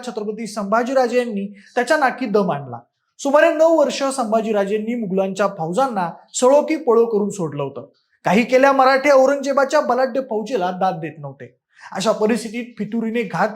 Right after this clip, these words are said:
केल्यानं स्वराज्याचे दुसरे छत्रपती असलेले संभाजीराजे संगमेश्वर मुक्कामी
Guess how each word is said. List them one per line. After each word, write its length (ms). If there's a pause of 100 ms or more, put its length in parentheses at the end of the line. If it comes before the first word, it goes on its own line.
केल्यानं 420 (260)
स्वराज्याचे 680
दुसरे 600
छत्रपती 420
असलेले 460
संभाजीराजे 840 (240)
संगमेश्वर 500
मुक्कामी 460